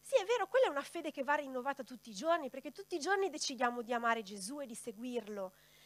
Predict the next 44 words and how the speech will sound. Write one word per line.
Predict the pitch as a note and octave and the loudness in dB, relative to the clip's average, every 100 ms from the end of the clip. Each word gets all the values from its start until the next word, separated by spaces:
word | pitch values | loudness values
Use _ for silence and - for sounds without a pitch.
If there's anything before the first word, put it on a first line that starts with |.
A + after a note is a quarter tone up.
| - - | -20 0
Ma | E4+ | 2
qua | F4+ D5+ A#4+ | 4 4 4
non | G4 | 2
si | A4+ - | -4 2
parla | F4 G4 G4 D#4+ | 4 4 2 0
della | B3+ B3+ | 2 -2
fede | - C#4+ B3+ B3+ | -2 -4 -4 -4
che | - | -6
salva. | A#3+ D4+ B3 A#3 G#3+ G3 F#3 - - _ _ _ _ _ - | 0 0 2 0 0 -4 -10 -14 -20 _ _ _ _ _ -10
Qua | E4 | -8
si | - D4+ | -8 -4
parla | C4+ C4 | -4 -2
di | B3 | -4
una | B3 | -4
fede | A#3+ - F#4+ F#4+ C4 A3+ A#3 A#3+ - - _ | -8 -4 -2 0 2 4 4 2 -6 -20 _
che | - B3+ | -4 -2
è | A3+ | 0
decidere | A#3+ - D4 B3 C4 A#3+ | 4 4 4 0 0 0
di | G#3+ A#3 - | -4 -6 -2
agire, | A3+ G3+ D4+ F#4+ D#4 B3 A3+ | 0 0 2 0 0 0 0
di | G#3 | -2
vivere | G#3 A#3 F#4+ C#4+ C4 B3 | -4 0 0 6 6 6
il | A#3 | 0
regno | B3+ A#3+ A#3+ | -2 0 -2
di | G3+ F#3+ | -4 -12
Dio | B3+ D#4 C4+ G#3+ G#3+ - _ | -8 -4 -2 -2 -4 -8 _
oggi | - D4 D#4+ A#3+ G3 A3 | 6 8 8 2 -4 -2
e | |
non, | B3+ F4 | -2 0
"Ma | C4 - - F#4 | 0 -2 -4 6
io | A4+ | 8
ho | G4+ | 8
creduto, | E4+ F4 D#4+ G4 - A#3+ | 4 4 6 6 6 8
tanto | F4+ F4 C4 | 8 8 8
vado | A#3+ A#3+ | 6 6
in | C4 | 6
paradiso, | D4+ E4 C4 C#4+ F4 B3 B3+ | 8 10 8 0 -2 4 4
andrò | A#3+ A#3 B3+ | 4 2 0
a | |
nuovi | C4 C4 C4 | 2 -2 -2
cieli | - C#4+ | -6 -6
e | |
nuova | C#4+ D#4 F4 | 4 8 8
terra, | G4 B3 D4+ E4+ D4+ C4+ | 8 10 10 10 6 4